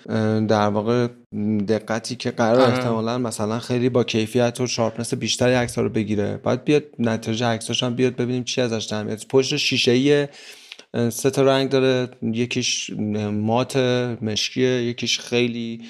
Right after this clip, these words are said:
Speaker 1: شفاف مشکیه، یکیش هم که سفیده.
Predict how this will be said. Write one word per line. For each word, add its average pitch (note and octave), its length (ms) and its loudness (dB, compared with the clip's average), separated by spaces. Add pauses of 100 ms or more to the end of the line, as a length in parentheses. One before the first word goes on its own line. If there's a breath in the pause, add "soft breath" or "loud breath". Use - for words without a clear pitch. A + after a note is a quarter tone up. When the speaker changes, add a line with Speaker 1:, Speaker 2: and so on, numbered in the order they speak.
(160 loud breath)
Speaker 1:
شفاف A#2+ 640 0
مشکیه، B2+ 720 0 (480 loud breath)
یکیش B2 420 2
هم C3+ 160 2
که C3 180 -2
سفیده. C#3 840 -2